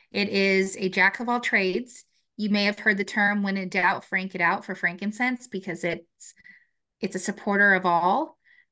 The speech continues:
Copaiba is its ally in that department. So you cannot go wrong. And for a free bottle of Copaiba, you better bet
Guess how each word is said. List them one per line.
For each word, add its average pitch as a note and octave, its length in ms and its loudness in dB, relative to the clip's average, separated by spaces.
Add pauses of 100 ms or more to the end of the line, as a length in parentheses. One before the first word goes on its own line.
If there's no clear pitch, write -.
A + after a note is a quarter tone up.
Copaiba A3 640 2
is F#3+ 340 -4
its F#3 220 -8 (120)
ally F#3+ 420 -2 (580)
in G3+ 180 4
that F3 180 2
department. - 760 -12
So F3+ 640 0 (340)
you G#3+ 120 -2
cannot A3 320 4
go C4+ 160 2
wrong. F#3+ 560 2 (240)
And G3 120 -2
for G3 300 2
a F#3+ 60 4
free A3+ 320 0
bottle G#3 400 2
of F#3+ 360 -2
Copaiba, G#3+ 680 0 (560)
you G3 140 -4
better G#3 220 4
bet A3 440 6